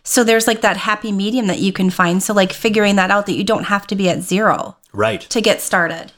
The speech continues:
Speaker 2: Right, right, right. Number one, just pay your bills on time. I don't care whether it's credit card, whether it's judgments, whether it's, you know, installment fixed loans. Just pay 'em on time. That's gonna be the best thing to help, you know, your credit stay higher. So I think that we could, uh, you know, work together on that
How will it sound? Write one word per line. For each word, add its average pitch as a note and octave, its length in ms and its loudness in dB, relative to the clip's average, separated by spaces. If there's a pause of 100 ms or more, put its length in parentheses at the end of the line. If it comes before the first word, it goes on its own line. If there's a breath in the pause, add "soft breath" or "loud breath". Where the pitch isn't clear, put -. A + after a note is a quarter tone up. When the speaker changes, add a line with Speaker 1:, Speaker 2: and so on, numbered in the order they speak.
(120)
Speaker 2:
Right, A2 340 0
right, G#2+ 160 2
right. G#2 180 2
Number E3+ 220 6
one, F3+ 160 6
just D#3 140 0
pay D#3+ 80 4
your C3 140 4
bills A2 200 2
on G#2 140 0
time. E2+ 240 -6
I F#2 80 -8
don't G#2+ 120 -4
care A#2+ 140 2
whether A2 260 4
it's F2 140 -4
credit F3 300 -2
card, A3 340 0 (300 soft breath)
whether G#2+ 280 2
it's G2+ 300 0
judgments, F#3 760 2
whether A2 340 2
it's, G#2 380 2
you A2+ 100 -2
know, A2+ 220 2
installment C3+ 600 0
fixed - 380 -2
loans. E3 540 2 (260 soft breath)
Just A3+ 160 0
pay G3 160 4
'em F#3 100 4
on F3 140 2
time. E3+ 300 0
That's C3+ 160 -2
gonna C#3 180 -2
be C3+ 160 -4
the C3 80 0
best C#3+ 300 2
thing D3 180 -2
to C3 160 -4
help, C3 260 0
you B2+ 80 -2
know, A#2 140 0
your A2 180 -4
credit B2 300 -2
stay G2+ 220 0
higher. G2 440 0 (420 soft breath)
So A#2 120 2
I A2 80 2
think C#3 220 -2
that A#2 80 0
we B2 100 0
could, B2+ 180 -4
uh, A#2+ 220 6
you A2 80 -6
know, A2 60 -4
work B2 260 0
together A#2 420 0
on G2+ 180 0
that G2+ 340 -2